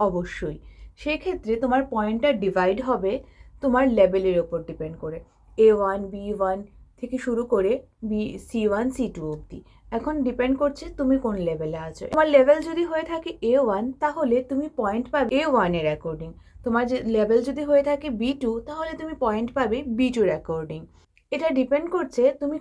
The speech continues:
কতটা জার্মান ল্যাঙ্গুয়েজ জানো তার উপরে। তারপর আসছি ওয়ার্ক এক্সপিরিয়েন্সের কথায়। জার্মানিতে এসে তুমি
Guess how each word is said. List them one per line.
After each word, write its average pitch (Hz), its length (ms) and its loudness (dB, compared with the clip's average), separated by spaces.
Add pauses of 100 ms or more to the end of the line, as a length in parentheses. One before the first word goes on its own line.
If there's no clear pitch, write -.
কতটা 247 340 2 (400)
জার্মান 233 340 4 (100)
ল্যাঙ্গুয়েজ 202 440 2 (100)
জানো 254 220 0 (200)
তার 160 240 -2
উপরে। 147 280 -8 (880)
তারপর 302 220 4 (120)
আসছি 277 220 -6 (140)
ওয়ার্ক 214 200 4 (100)
এক্সপিরিয়েন্সের 160 760 -8
কথায়। 151 300 -16 (400)
জার্মানিতে 285 640 4 (240)
এসে 214 240 -2 (180)
তুমি 311 160 -6